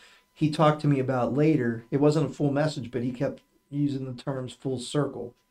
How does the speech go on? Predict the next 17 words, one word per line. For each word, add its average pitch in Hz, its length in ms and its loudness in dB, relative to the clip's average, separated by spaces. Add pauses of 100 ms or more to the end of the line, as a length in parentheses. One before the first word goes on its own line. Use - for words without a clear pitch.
(340)
So 156 160 6
he's 160 220 8
bringing 226 360 8
about 151 460 10
full 196 200 6
understanding 165 600 6
of 135 80 0
his 143 200 0
Trinity. 139 540 4 (460)
He 160 80 6
is 156 140 8
reminding 175 460 8
us 202 200 4
that 143 300 8 (140)
in 156 200 4
this 214 200 4
time, 143 640 2